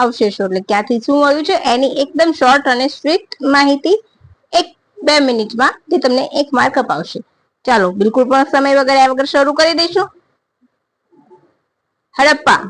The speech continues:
હડપ્પામાંથી શું મળ્યા હતા? તો બાર કોઠા અને જવના નમૂના, લોથલ, ડોકિયાર અને મણકાની ફેક્ટરી, હવનકુંડ કપાસનું મોટું કેન્દ્ર હતું અને અકીક ઉદ્યોગ, કાલીબંગનમાંથી ખેડેલું ખેતર અને તાંબુ, બનવાલીમાંથી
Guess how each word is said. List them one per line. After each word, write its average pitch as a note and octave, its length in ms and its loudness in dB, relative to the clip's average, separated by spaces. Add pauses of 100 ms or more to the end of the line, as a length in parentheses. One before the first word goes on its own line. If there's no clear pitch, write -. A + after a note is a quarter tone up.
હડપ્પામાંથી D4 720 0
શું D#4 140 0
મળ્યા C#4+ 340 2
હતા? E4 240 -2 (120)
તો A3+ 140 -2
બાર A3+ 160 4
કોઠા E4 460 0
અને D4 160 2
જવના B3+ 320 0
નમૂના, A3+ 480 -2 (140)
લોથલ, C#4 440 2 (540)
ડોકિયાર B3 440 0 (140)
અને E4 180 0
મણકાની B3+ 600 2
ફેક્ટરી, G3+ 440 -2 (220)
હવનકુંડ C#4+ 600 2
કપાસનું C4 500 0
મોટું C4 360 -2
કેન્દ્ર B3 300 4 (120)
હતું - 240 -6 (420)
અને D4 140 0 (280)
અકીક C#4+ 340 -2
ઉદ્યોગ, F#3+ 300 -2 (520)
કાલીબંગનમાંથી C#4+ 840 0 (220)
ખેડેલું C#4 360 2 (180)
ખેતર C#4+ 340 2 (140)
અને C4+ 180 2 (260)
તાંબુ, G#3 260 2 (1160)
બનવાલીમાંથી C#4+ 760 2